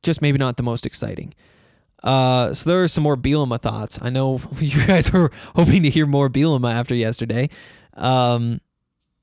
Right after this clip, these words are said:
I don't think we've heard when the interview was, whether it was today, whether it's tomorrow, any of that kind of stuff. But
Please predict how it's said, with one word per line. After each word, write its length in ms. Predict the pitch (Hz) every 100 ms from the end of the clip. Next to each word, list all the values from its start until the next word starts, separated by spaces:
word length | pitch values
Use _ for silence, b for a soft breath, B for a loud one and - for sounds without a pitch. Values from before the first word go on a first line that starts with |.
| _ _ _ _ _ _ _
I 60 | 147
don't 100 | 160
think 160 | 180
we've 140 | 170 139
heard 420 | 170 170 170 135
when 320 | 120 143 156
the 120 | 139
interview 320 | 139 147 131 123
was, 380 | 147 190 175
whether 400 | 131 127 123 117 - - 117
it 120 | - 113
was 300 | 131 127 -
today, 420 | - 139 180 180
whether 280 | 139 123 113
it's 100 | -
tomorrow, 580 | 117 147 175 170 160 156 B B
any 160 | - 151
of 60 | 135
that 180 | 135
kind 220 | - 135 123
of 60 |
stuff. 440 | - 120 120 - - b b b b b b b b b b b b _ _ -
But 240 | 170 -